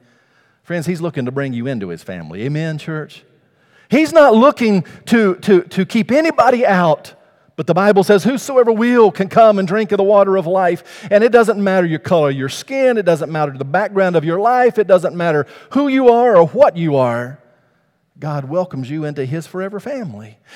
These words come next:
And as we become in, come into His family, the Bible says we become new creatures, new creations. We're,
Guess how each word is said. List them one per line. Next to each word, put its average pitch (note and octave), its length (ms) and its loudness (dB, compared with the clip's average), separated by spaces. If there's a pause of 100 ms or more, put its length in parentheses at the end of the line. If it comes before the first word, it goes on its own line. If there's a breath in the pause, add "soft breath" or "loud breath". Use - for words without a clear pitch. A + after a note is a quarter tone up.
(140 loud breath)
And F3+ 120 0
as E3+ 140 2
we E3 140 0
become G#3+ 420 -4
in, C#4 220 -2
come F#3 280 -2
into D#4 200 -4
His F3+ 200 -2
family, D#3 380 -4
the D#3 100 -2
Bible G3 280 -4
says F3+ 220 -8
we G3+ 120 -10
become G#3 420 -6
new C#4 160 -8
creatures, - 540 -8 (180 loud breath)
new A#3 240 0
creations. A3 580 0
We're, F3+ 220 0